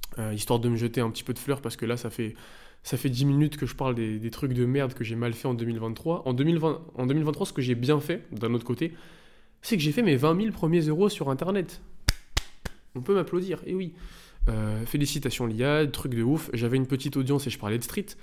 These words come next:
Donc faire, euh, avec le street, j'ai dû faire quinze mille, pas plus. Avec le street, j'ai dû faire quinze mille. Euh, c'est pas mal, tu vois. C'est vraiment pas mal. Euh, et pour une première année de business en ligne,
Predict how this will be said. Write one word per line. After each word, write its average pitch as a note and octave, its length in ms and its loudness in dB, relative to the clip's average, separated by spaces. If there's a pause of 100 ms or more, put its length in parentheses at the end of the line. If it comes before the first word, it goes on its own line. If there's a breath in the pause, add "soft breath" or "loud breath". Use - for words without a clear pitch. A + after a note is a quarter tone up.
(420 loud breath)
Donc B2 400 0
faire, B2+ 360 -2
euh, G2+ 640 -2 (480)
avec B2 180 0
le C#3 80 2
street, - 200 0
j'ai C3 80 2
dû A2+ 100 -4
faire A2+ 200 -6
quinze B2+ 200 2
mille, A2 220 0
pas A#2 180 -6
plus. - 260 -10 (200)
Avec A2 180 -6
le A#2+ 60 0
street, C3 220 -2
j'ai A2+ 80 -2
dû G#2+ 100 -8
faire G2+ 180 -10
quinze A#2 200 -4
mille. C#3+ 240 0 (600 loud breath)
Euh, G2+ 720 -6
c'est - 240 -6
pas C3+ 120 4
mal, F#3 220 4
tu - 100 -8
vois. G#2 180 -6 (160)
C'est - 220 -10
vraiment A2+ 300 -2
pas B2 120 0
mal. D3+ 280 2 (1160)
Euh, G#2+ 300 -4
et A2 80 -4
pour A2 160 -4
une A2+ 100 -2
première C3+ 380 2
année C3 160 2
de B2 40 -2
business A#2+ 360 -2
en A2+ 60 -2
ligne, D3+ 240 2